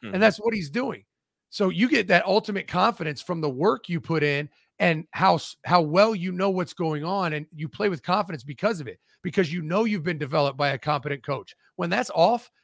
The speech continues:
Speaker 2: the kid's off. When he goes out and plays, he looks like someone that's like, "Damn, I,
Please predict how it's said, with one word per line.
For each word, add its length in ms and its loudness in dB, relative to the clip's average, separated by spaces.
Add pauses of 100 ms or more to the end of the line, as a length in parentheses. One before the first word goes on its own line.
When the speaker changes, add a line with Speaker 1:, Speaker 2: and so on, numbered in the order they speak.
(200)
Speaker 2:
the 80 -8
kid's 320 -2
off. 240 -4 (540)
When 100 0
he 100 4
goes 220 6
out 140 6
and 100 -8
plays, 340 0 (280)
he 180 0
looks 400 -2
like 180 2
someone 380 -4
that's 180 -8
like, 280 -6
"Damn, 340 -4
I, 160 -4